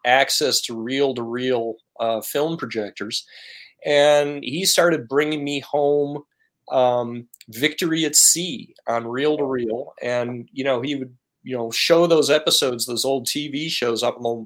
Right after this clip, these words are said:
the living room wall for me as a first grader, 'cause I was already interested in the Navy. And so Victory at Sea, you know,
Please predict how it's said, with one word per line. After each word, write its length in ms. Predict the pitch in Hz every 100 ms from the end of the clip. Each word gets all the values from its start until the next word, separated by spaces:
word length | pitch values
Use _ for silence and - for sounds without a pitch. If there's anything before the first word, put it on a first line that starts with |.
| -
the 60 | 135
living 200 | 143 151
room 260 | 131 123
wall 580 | 117 120 143 147 50 - _ _ -
for 160 | 131
me 340 | 117 117 120 -
as 160 | 123
a 40 | 120
first 520 | - - 165 196 -
grader, 480 | 107 98 95 - -
'cause 140 | 107
I 120 | 113
was 120 | 120 110
already 420 | 120 135 123 120
interested 480 | 117 - 113 127 113
in 80 |
the 80 | 104
Navy. 500 | 101 120 147 - - _ - - _ -
And 300 | 123 123 120
so 220 | - 127
Victory 440 | 117 156 - 165
at 100 | 131
Sea, 420 | - 156 156 120 110 - 165
you 120 | 139
know, 180 | 113